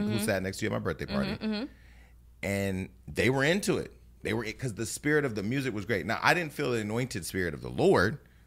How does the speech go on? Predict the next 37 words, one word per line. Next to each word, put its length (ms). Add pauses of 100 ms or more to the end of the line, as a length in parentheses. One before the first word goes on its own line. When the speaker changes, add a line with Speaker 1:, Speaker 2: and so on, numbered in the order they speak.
(160)
Speaker 1:
but 120
it 60
was 160
great 240
music. 440
I, 160
I 80
will 120
say 180
that. 200
I'll 100
give 160
him 100
that. 200
But, 280 (280)
you 80
know, 100
my 120
position 440
on 160
what 100
I 60
said 220
earlier 280
doesn't 300
change. 320
And 300
I'm 100
working 240
on 120
an 60
interview 260
because 200
I 100
do 120
wanna 180
hear 300